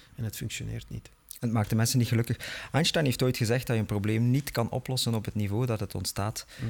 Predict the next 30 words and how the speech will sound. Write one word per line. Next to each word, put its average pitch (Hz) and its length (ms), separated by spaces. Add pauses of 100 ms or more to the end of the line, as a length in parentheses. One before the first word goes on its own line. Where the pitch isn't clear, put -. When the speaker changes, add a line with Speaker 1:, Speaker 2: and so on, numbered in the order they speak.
(120)
Speaker 2:
Moeten 120 320
we 107 60
dan 104 260
het 98 120
probleem 104 400
van 113 100
de 107 80
gezondheidszorg 110 760 (220)
enkel 127 280
op 113 100
gezondheidszorgniveau 139 1080
oplossen? 143 460
Of 120 180
heeft, - 360
heeft 113 180
het - 120
ook 131 80
met 127 140
de - 80
andere 131 280
problemen 101 800
die 104 140
we 98 80
kennen 101 420 (100)
te - 120
maken? 101 360 (380)
Moeten 110 240
we 107 60
ook 117 160
eens - 240